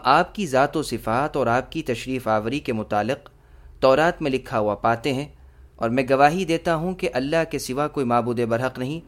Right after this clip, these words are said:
اور آپ اللہ کے رسول ہیں۔" نبی صلی اللہ علیہ وسلم نے اپنے صحابہ سے فرمایا، "اس کو، یعنی اس لڑکے کے سرہانے سے اٹھا دو، اس کے باپ کو،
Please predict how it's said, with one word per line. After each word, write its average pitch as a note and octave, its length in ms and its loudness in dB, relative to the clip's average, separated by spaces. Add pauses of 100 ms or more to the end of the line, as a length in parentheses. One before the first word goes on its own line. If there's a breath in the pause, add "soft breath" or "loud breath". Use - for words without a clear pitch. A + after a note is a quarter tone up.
(440 loud breath)
اور A2+ 160 0
آپ C#3 360 4
اللہ A#2+ 300 0
کے A2 120 -2
رسول G#2+ 360 -4
ہیں۔" B2 180 -6 (500 soft breath)
نبی C3 280 2
صلی F#3 220 0
اللہ F3 140 0
علیہ G3+ 180 -2
وسلم D#3+ 380 -2
نے F#3 140 -2
اپنے D3+ 220 -4
صحابہ A#2 400 -2
سے G2+ 220 -6
فرمایا، G#2 420 -4 (680 soft breath)
"اس C3+ 240 -2
کو، F3+ 240 0
یعنی C#3 220 0
اس A#2+ 180 -6
لڑکے A2 400 -4
کے D3+ 220 -6
سرہانے A#2+ 480 -2
سے - 200 -8
اٹھا G2 380 -8
دو، D#3+ 140 -2 (580 soft breath)
اس A#2 160 -8
کے A2 120 -4
باپ G2+ 340 -2
کو، D#3 220 -6